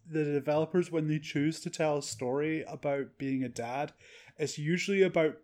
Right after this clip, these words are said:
being an absent father who can't relate to their kids. And I wonder if that's a side effect of just the fact that the game industry is, takes over your life when you're employed by it.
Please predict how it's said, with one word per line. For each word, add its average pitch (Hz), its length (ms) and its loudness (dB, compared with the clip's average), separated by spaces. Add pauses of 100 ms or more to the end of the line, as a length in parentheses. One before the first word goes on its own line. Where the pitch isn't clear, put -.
(120)
being 147 320 4
an 131 140 -2 (160)
absent 135 680 0 (240)
father 151 800 2
who 127 240 0
can't 127 360 -6
relate 131 400 -6
to 156 80 -4
their 131 180 -2
kids. 135 500 -6 (680)
And 147 100 4
I 147 80 6
wonder 170 360 10
if 190 100 6
that's 185 260 6
a 170 60 2
side 156 320 6
effect 151 400 2
of 135 120 0
just - 180 -6
the 143 60 2
fact 131 260 -2
that 139 60 -4
the 131 120 0
game 135 280 2
industry 139 500 0
is, - 240 -6 (880)
takes 143 360 -2
over 139 600 0
your 131 180 -8
life 123 480 -4
when 117 200 -6
you're 110 180 -10
employed 117 560 -10
by 110 220 -8
it. 107 180 -14